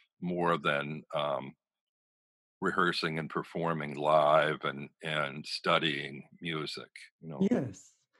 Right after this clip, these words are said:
Speaker 2: because,
Speaker 1: <clears throat>
Speaker 2: um, I mean, when, I mean, obviously, you, you still spent a few more years doing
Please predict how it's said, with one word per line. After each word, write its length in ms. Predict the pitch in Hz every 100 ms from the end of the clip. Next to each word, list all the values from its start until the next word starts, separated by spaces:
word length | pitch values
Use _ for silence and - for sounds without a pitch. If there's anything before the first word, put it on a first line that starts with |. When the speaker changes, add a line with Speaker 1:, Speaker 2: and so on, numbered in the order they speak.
| _ _ _
Speaker 2:
because, 300 | 214 214 -
Speaker 1:
<clears throat> 20 | 220
Speaker 2:
um, 320 | 220 202 302 233
I 40 |
mean, 140 | 202 208
when, 380 | 233 220 139 - - _ _ _ _ -
I 40 | 190
mean, 220 | 190 196
obviously, 420 | 202 180 170 156
you, 380 | 151 - 160 156
you 160 | 156
still 260 | 147 - 160
spent 260 | 151 151 147
a 40 |
few 180 | - 143
more 160 | 139
years 320 | 131 135 131 123
doing 440 | 135 127 127